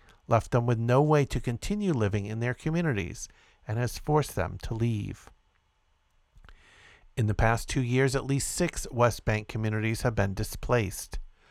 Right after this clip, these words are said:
Four of the communities live to the north and northeast of Ramallah. Some of their members lived on land owned by other Palestinians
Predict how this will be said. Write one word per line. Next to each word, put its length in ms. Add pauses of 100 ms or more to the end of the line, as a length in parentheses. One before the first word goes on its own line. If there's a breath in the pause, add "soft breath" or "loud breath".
(280 soft breath)
Four 420
of 80
the 80
communities 540
live 240
to 100
the 120
north 420
and 220
northeast 540
of 120
Ramallah. 540 (500 soft breath)
Some 260
of 60
their 100
members 420
lived 280
on 180
land 340
owned 240
by 160
other 220
Palestinians 840